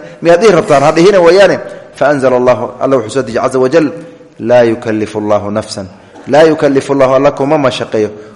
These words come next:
oo kuma, dusha kama saar, nafsan, naf, ilaa wuscaha, awooddeeda mooyaane. Lahaa, iyaday u sugnaatay, maa kasabat, wixii ay shaqaysatay, wa calayha, dusheeda ayuu ahaaday,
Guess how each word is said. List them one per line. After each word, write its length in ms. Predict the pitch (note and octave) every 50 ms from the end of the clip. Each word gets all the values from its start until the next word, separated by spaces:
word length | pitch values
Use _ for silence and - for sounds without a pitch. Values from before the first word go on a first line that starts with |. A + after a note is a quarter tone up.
| - - -
oo 100 | C#3 C#3
kuma, 360 | C#3 - D3+ D#3 E3 F3+ A#2+
dusha 260 | - F3 F3+ D#3+ D#3+
kama 200 | D3+ D#3 D#3 F3
saar, 200 | E3+ - E3 C#3+ D3
nafsan, 320 | F#3 F#3+ - - C#3 C3+
naf, 180 | B2+ A#2 - - - - - - _ _ _
ilaa 220 | - C#3 C3+ C3 B2
wuscaha, 400 | B2+ B2 A#2+ A#2+ G2 A2+ A2+ A2
awooddeeda 460 | A2+ A#2 A#2 A#2 G#2 A2 A2 G#2+ G#2+
mooyaane. 360 | G#2 G#2 G2+ G#2 G2+ G2 G2 - - - - - _ _ _ -
Lahaa, 840 | A#2 B2+ A#2+ B2+ C#3+ E3 E3+ E3 D#3+ D3+ C#3 A#2+ G2+ - - - - - - - _ _ _ -
iyaday 260 | C#3+ D#3+ E3 D#3+ D#3
u 60 | E3+
sugnaatay, 460 | E3+ - E3 C#3 C#3 C3 B2 - B2+ B2
maa 400 | C3+ E3 F#3+ G3 F#3 F3+ E3+ D#3+
kasabat, 600 | - D#3 C#3 - - C3 A#2+ A#2 A2+ - - - - - - - _ _
wixii 180 | D3 C#3+ C3 C3+
ay 80 | C3
shaqaysatay, 500 | B2 - A#2 F2+ A2+ A2+ G#2+ A2 G#2+ A#2 A#2
wa 100 | A#2+ G#2
calayha, 340 | A2+ B2+ C#3 C#3+ C#3 C3
dusheeda 300 | - C#3 - - C#3+ A#2+
ayuu 180 | A2 B2+ D3 D#3+
ahaaday, 260 | D3+ A#2+ A#2 G#2 G2